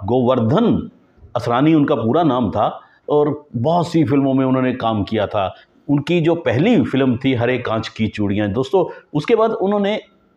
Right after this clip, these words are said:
बहुत, अ, सी फिल्में, लगभग साढ़े तीन सौ के करीब उन्होंने फिल्मों में काम किया है। गाने की जब बात करें, एक फिल्म आई थी अलाप,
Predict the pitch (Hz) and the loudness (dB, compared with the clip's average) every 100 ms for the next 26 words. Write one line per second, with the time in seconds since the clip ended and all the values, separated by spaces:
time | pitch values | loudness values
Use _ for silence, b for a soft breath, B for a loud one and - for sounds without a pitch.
0 | _ - 101 127 131 160 175 170 180 175 | _ -20 -10 -6 -2 0 0 2 2 4
1 | 147 - 147 156 151 135 - - 87 127 | 2 2 2 2 2 0 -4 -6 -6 -4
2 | - 147 147 143 143 135 156 196 139 165 | -2 0 2 2 2 2 2 0 0 0
3 | 247 240 202 226 196 196 185 190 180 165 | 2 2 2 0 -2 -2 0 2 0 0
4 | 139 147 143 147 117 127 127 120 101 104 | 0 0 0 0 0 -2 0 -2 0 -2
5 | - B B B - - 110 92 147 226 | -4 B B B -16 -8 -4 0 2 2
6 | 226 220 196 156 151 139 160 165 165 - | 2 2 2 2 2 0 0 -2 -2 0
7 | 185 - 156 160 135 127 165 - 104 92 | -2 0 0 0 0 -2 -4 -2 0 0
8 | 85 | -2